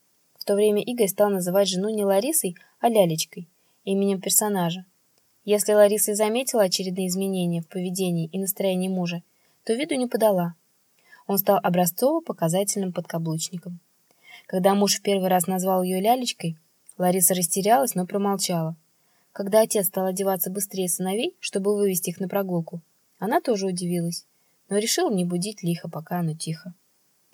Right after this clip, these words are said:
Иногда Игорь писал, скрывшись за трансформаторной будкой. Там обычно испражнялись собаки, выпивали местные алкоголики и курили подростки,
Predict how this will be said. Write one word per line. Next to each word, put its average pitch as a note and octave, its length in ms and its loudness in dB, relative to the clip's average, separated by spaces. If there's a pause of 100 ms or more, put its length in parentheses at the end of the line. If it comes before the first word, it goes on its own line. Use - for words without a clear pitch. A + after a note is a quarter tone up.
(340)
Иногда G3 420 0
Игорь F#3+ 300 -4
писал, A#3 480 2 (200)
скрывшись G3 480 -4
за F3 100 -4
трансформаторной F#3 800 -2
будкой. F3+ 460 -8 (640)
Там E4 200 2
обычно G#3+ 360 0
испражнялись G3 560 0
собаки, A3+ 520 0 (220)
выпивали B3+ 440 2
местные E3+ 320 0
алкоголики G3 640 -2
и - 20 -2
курили C4 320 -2
подростки, F3 640 -4